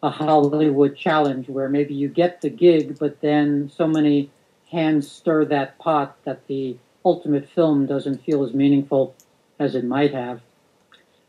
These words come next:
So The Van Gogh Blues is one book that people seem to like, that artists seem to like. And another is a book called Coaching the Artist Within, where I go over eight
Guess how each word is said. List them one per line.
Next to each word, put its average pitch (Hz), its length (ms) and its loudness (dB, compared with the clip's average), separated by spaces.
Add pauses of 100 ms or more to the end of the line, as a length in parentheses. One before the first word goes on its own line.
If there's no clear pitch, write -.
So - 160 0
The 165 140 2
Van 185 220 4
Gogh 196 160 4
Blues 190 340 0
is 147 160 -6
one 160 400 -4
book 156 300 -4
that 143 180 -6
people 147 380 -4
seem 139 320 0
to - 160 -6
like, 131 320 -2
that 135 80 -2
artists 131 360 -2
seem 139 200 0
to - 180 -4
like. 135 340 0 (1400)
And 202 100 6
another 247 320 8
is 196 100 2
a 185 40 2
book 175 240 -4
called 156 260 -2
Coaching 180 400 0
the 151 140 4
Artist 147 420 0
Within, 156 640 2 (200)
where 151 340 0
I 143 140 0
go 165 260 2
over 151 460 0
eight 165 220 -2